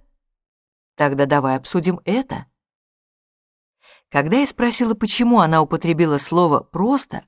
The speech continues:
во фразе «я просто хочу уехать домой», Талия ответила, что у неё такое чувство,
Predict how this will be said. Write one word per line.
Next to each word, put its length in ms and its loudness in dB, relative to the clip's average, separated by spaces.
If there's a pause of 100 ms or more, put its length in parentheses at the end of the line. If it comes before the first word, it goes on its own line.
во 140 2
фразе 420 0 (260)
«я 200 2
просто 340 0
хочу 300 -2
уехать 340 -2
домой», 420 0 (540)
Талия 380 4
ответила, 540 0
что 180 -2
у 60 2
неё 160 0
такое 380 0
чувство, 500 -6